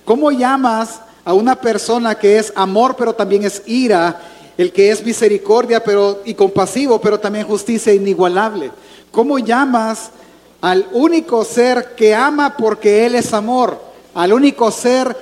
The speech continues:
que habla verdad porque es la verdad, a la única persona que salva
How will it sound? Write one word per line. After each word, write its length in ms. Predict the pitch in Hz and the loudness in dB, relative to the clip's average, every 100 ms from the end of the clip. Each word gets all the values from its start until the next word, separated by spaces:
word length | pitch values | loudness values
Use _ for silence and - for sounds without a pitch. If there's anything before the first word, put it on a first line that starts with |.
| - - | -16 -2
que 240 | 226 220 214 | 0 0 2
habla 380 | 233 262 262 247 | 0 2 0 0
verdad 560 | 240 - 220 220 220 | -2 0 0 0 0
porque 500 | - 226 226 226 233 | -2 -2 0 2 4
es 200 | 277 277 | 2 0
la 100 | 285 | -4
verdad, 540 | 254 233 208 240 220 - - - - | -2 -4 -4 -2 -2 -6 -14 -16 -2
a 120 | 202 | -2
la 220 | 202 208 | 2 2
única 340 | 220 285 311 277 | 2 2 0 -2
persona 720 | 233 214 247 247 247 247 - | -2 -6 -4 -2 -2 -4 -2
que 140 | 220 | -2
salva 760 | 208 - 233 269 220 208 202 | 0 -2 -2 -2 -2 0 0